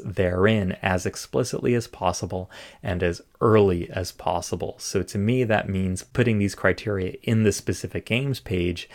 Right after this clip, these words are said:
and then hammering them home over and over, because that will define the range of the impact score chosen by your three reviewers. And then the,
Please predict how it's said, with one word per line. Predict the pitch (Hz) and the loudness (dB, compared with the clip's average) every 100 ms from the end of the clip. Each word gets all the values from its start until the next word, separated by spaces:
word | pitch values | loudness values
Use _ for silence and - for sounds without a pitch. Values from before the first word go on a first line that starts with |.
| - - - | -20 -18 -8
and | 90 | -6
then | 87 | -4
hammering | 82 - 92 90 92 87 | -6 -2 0 2 2 0
them | 85 | -2
home | 85 92 85 85 - - | -2 -2 -2 -4 -10 -10
over | 98 90 87 | -2 0 0
and | 87 | 0
over, | 87 85 85 | -2 -2 -4
because | - - 87 | -4 -4 -4
that | - 104 110 | -2 0 0
will | - 104 | 0 -2
define | - - 90 87 90 104 - - - - _ | -2 -2 2 2 0 -4 -8 -20 -20 -20 _
the | - 98 92 90 | -6 0 0 0
range | - 95 101 104 107 101 113 | -2 4 4 6 2 0 -2
of | - 90 | -4 -4
the | 92 - - | -4 -8 0
impact | 135 135 120 90 - | 2 2 0 -2 -4
score | - - 90 87 101 - - _ | -10 -8 -6 -6 -8 -14 -20 _
chosen | - 101 95 95 92 | 0 4 4 4 0
by | 90 87 | 2 0
your | 87 | 0
three | 85 - 107 98 | -2 -2 0 2
reviewers. | 92 95 87 82 85 82 90 - - - - - - | 2 0 0 -2 -2 -2 -4 -6 -10 -12 -20 -14 -4
And | 101 92 | 0 2
then | 92 92 95 92 _ _ | 2 2 0 -4 _ _
the, | - 180 98 92 | -14 -10 -4 -4